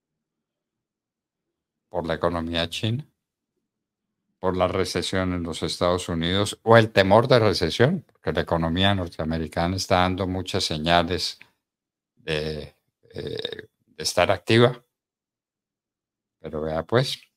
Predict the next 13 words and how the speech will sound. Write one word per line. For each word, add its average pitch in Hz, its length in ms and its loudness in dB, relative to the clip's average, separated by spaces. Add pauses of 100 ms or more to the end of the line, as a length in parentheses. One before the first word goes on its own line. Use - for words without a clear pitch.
(180)
está - 300 2
cayendo 107 460 6
el 104 120 -2
consumo 90 520 -2
de 80 80 -4
petróleo. - 500 -10 (960)
Petro 95 380 8
debe 82 120 6
estar - 280 4
feliz. 73 500 -2 (2250)
Crecen 151 680 10 (140)
tensiones 127 640 8
comerciales 107 960 6